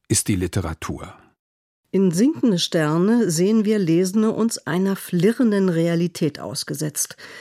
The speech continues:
Speaker 2: in der sich nicht nur das Erzähler-Ich Hetje und der Autor Hetje permanent ineinander spiegeln. Es überlagern sich auch die mythisch anmutende, abgeschottete Welt des Oberwallis mit der Welt, die der Held verließ.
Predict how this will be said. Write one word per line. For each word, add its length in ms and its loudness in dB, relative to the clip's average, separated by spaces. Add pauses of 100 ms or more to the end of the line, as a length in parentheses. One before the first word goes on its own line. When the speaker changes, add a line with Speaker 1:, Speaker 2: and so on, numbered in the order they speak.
(140)
Speaker 2:
in 100 0
der 160 2
sich 220 -2
nicht 320 0
nur 180 2
das 240 -2
Erzähler-Ich 840 -4
Hetje 440 -2 (240)
und 180 -2
der 180 -2
Autor 360 -2
Hetje 520 -4
permanent 680 0
ineinander 520 0
spiegeln. 580 -8 (540)
Es 140 0
überlagern 580 2
sich 280 -6
auch 200 -4
die 160 -2
mythisch 520 0
anmutende, 680 0
abgeschottete 800 -6
Welt 240 -2
des 260 -6
Oberwallis 680 -2 (380)
mit 140 2
der 140 2
Welt, 320 0
die 80 0
der 140 2
Held 360 -2
verließ. 580 -2